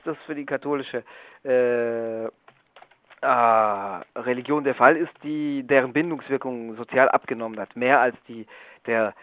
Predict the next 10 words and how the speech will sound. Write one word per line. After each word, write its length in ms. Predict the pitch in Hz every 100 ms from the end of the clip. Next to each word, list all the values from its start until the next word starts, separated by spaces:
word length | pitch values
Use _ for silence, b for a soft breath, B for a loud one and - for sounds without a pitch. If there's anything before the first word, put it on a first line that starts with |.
| b
muslimischen 540 | - 117 127 143 - 113
Religion 480 | 110 104 110 107
in 240 | - 120 110
von 180 | 120 104
ihr 140 | 131
geprägten, 480 | 117 - 110 - - B B B B
äh, 240 | - 127
Bevölkerungskreisen. 1200 | 120 120 123 120 113 104 - - 104 104 104 - - B B B
Ähm, 720 | - 151 156 156 151 151 151 - -
diese 600 | 139 180 226 226 247